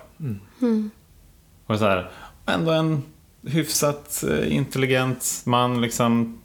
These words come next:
Speaker 3: trettiotre var jag väl då kanske, trettiofyra eller något sånt där. Men liksom ett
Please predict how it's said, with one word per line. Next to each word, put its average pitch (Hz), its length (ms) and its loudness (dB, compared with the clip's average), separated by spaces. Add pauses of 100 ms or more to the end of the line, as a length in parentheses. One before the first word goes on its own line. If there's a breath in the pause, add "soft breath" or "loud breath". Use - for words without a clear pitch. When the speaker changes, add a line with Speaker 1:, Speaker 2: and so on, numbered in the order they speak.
Speaker 3:
trettiotre 113 1120 0
var 113 140 2
jag 113 80 2
väl 110 80 0
då 110 140 2
kanske, 117 360 -2
trettiofyra 110 580 -2
eller 110 100 0
något 117 100 0
sånt - 180 -6
där. 120 160 0 (1500 loud breath)
Men 107 200 0
liksom 104 260 0
ett - 300 -4